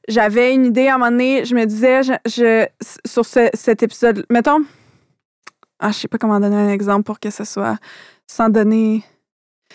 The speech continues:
Mettons, je vais dire, je vais, je vais arriver, je vais être comme, OK, cet épisode-là, je, je veux faire un épisode qui parle de un tel sujet. Fait que là, je vais me dire, mettons, je veux faire un épisode qui parle de transsexualité.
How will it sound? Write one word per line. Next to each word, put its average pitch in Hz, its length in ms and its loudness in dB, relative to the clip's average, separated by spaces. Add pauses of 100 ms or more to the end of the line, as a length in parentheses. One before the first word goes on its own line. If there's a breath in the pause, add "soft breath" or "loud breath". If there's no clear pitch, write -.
(840 soft breath)
Mettons, 320 220 4
je 302 100 -2
vais 254 100 2
dire, 294 220 0
je 269 100 -8
vais, 247 240 4
je 226 100 -6
vais 247 60 0
arriver, 240 400 0
je - 80 -6
vais - 80 2
être - 100 -4
comme, 254 280 0
OK, 285 200 -2
cet 262 260 0
épisode-là, 262 840 2
je, 240 160 -2 (100)
je 254 140 0
veux 262 140 0
faire 285 320 0
un 285 100 0
épisode 254 800 0
qui - 120 -20
parle 269 680 0 (680)
de 240 420 2 (120)
un 233 140 2
tel 240 180 2
sujet. 208 420 -4
Fait 226 120 -8
que 240 80 -2
là, 233 40 0
je 233 80 0
vais 220 60 2
me 226 60 2
dire, 240 80 0
mettons, 240 200 2
je 247 120 0
veux 247 40 2
faire 302 160 2
un 285 80 2
épisode 262 280 0
qui - 80 -16
parle 240 260 2
de 226 80 0
transsexualité. 226 800 -4